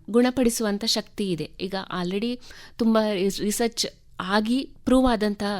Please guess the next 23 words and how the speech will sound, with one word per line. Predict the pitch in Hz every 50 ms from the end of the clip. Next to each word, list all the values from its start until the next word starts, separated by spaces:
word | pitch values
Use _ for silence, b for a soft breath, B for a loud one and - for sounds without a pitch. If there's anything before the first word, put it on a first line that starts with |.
| - -
ವಿಷಯ | - 190 - - 180
ಅದು. | 160 147 143 147 - - B B B B _ -
ಈಗ | 208 240 285 285
ಇತ್ತೀಚೆಗೆ | 233 180 175 - - 311 330 320 349 339 349 349 349
ಅದರ | 349 330 - 240 262 285
ಪ್ರಮಾಣ, | 294 - 262 233 240 247 254 269 285 294 302 269 - - -
ಅಂದ್ರೆ, | 208 220 220 233 240 233
ಆ, | 233 _ - - 208 202 190
ಅದರದ್ದು | 202 220 233 233 208 240 226
ಉಪಯೋಗ | 226 233 226 233 233 240
ಸ್ವಲ್ಪ | 240 - 226 220 -
ಕಡಿಮೆ | 233 - 196 185 202 233 262
ಇರ್ಬೋದು. | 269 233 185 170 175 170 - - -
ಆದ್ರೆ | 208 220 233 262 302
ಪರಂಪರೆಯಿಂದ | 311 - - 208 220 262 294 294 349 320 320 294 269 226 214 226 277 B B B B B B B B
ಪ್ರತಿಯೊಂದು | 226 226 226 - 277 285 302 311 339 359 381 349
ಅಡಿಗೆಯಲ್ಲಿ, | 285 262 262 240 226 226 214 196 196 214 226
ಪ್ರತಿಯೊಂದು | - 214 208 - - 262 277 294 302 311 339
ಪದಾರ್ಥದಲ್ಲಿ | 320 294 240 240 247 240 - 233 208 220 208 202 214
ಕೂಡ, | - 226 233 294 381 427 - B B B B B B B -
ಆ, | 208 196 196 -
ಅರಿಶಿನವನ್ನ | - 233 277 294 - 330 294 285 247 226 220 247 285
ಉಪಯೋಗಿಸ್ತಾರೆ. | 285 - 214 202 180 170 - - - 147 160 -